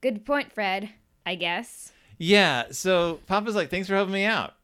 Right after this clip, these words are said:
Speaker 2: And they're like, "Oh, we like to help you." And then Fred's like, "Yep, show respect for the elderly." And Papa's like, "Thanks."
Speaker 1: Yeah, I mean,
Speaker 2: Like,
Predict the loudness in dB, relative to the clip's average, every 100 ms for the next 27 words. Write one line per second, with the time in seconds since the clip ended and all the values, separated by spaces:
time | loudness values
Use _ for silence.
0 | _ -8 -2 0 0 2 4 4 4 2
1 | -2 -2 -2 -2 -2 -2 -2 -6 -14 _
2 | _ _ -8 -6 -4 0 0 0 -4 0
3 | -2 -2 -6 -6 -6 -6 -2 -4 -2 -6
4 | -2 0 0 0 0 0 -2 -6 -6 -4
5 | -4 -6 -6 -6 -8 -20 _ _ _ _
6 | _ -10 -6 -6 -8 -16 -20 -18 -16 -16
7 | -18 _ _ -2 2 2 4 4 4